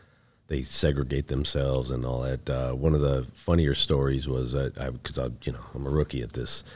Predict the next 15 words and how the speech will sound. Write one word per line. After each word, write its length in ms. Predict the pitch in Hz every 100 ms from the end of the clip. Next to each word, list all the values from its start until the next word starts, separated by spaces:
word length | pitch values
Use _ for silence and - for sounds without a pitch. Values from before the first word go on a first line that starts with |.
| - - - - - -
and, 320 | 78 76 73
uh, 120 | 71
they 180 | 71 101
would 200 | 110 98
make 440 | 82 82 87 - - 90
these 240 | 80 73
things 280 | 80 76 73
called 260 | 76 71 -
stingers 640 | - 85 76 60 64 - -
to, 380 | 82 69 65 64
uh, 120 | 62
heat 220 | - 90
up 140 | 71
their 120 | 69 65
coffee. 540 | - 71 67 60 60